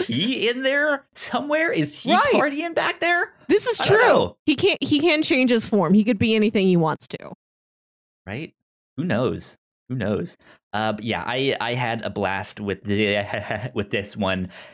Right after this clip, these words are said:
Speaker 1: This one felt the most cartoony to
Speaker 2: Yeah.
Speaker 1: me because of how silly it was. Um, which I, I, I liked. I, I liked that they had that i-, i-,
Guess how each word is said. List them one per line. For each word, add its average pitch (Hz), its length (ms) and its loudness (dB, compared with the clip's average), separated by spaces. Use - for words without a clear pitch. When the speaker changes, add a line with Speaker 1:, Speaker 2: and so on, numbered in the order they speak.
Speaker 1:
This 151 360 -2
one 196 360 0
felt - 500 -4
the 117 100 0
most 104 580 -2
cartoony 160 720 -2
to 208 140 2
Speaker 2:
Yeah. 202 480 4
Speaker 1:
me - 120 -2
because 131 460 -2
of - 120 -4
how 180 320 0
silly 185 760 -2
it 185 120 -2
was. 180 960 0
Um, 110 500 0
which 143 280 -4
I, 147 240 0
I, 151 280 -2
I 156 100 -4
liked. 151 460 -2
I, 131 220 -2
I 135 120 -2
liked 139 280 -4
that 135 140 -8
they 123 100 0
had 104 360 -4
that 95 480 -2
i-, 113 40 -2
i-, 113 40 -2